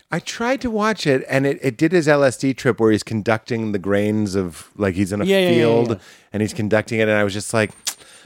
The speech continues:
Speaker 1: I don't know why. It's
Speaker 2: Yeah.
Speaker 1: just, it, it, doing the,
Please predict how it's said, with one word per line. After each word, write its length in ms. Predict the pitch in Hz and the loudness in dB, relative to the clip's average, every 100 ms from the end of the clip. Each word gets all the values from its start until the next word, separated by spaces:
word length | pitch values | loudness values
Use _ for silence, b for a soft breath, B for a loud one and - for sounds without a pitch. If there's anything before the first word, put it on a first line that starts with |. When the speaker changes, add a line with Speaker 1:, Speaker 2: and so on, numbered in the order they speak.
| B - | B -16
Speaker 1:
I 60 | |
don't 140 | 165 160 | -12 -10
know 120 | 156 | -6
why. 400 | 147 147 151 131 | -6 -2 4 6
It's 180 | 117 127 | 6 4
Speaker 2:
Yeah. 80 | |
Speaker 1:
just, 120 | 113 117 | -2 -4
it, 200 | 127 151 | -6 -6
it, 500 | - 127 123 71 120 | -8 -8 -10 -10 -2
doing 280 | 143 147 147 | 0 2 4
the, 320 | 135 123 | 4 2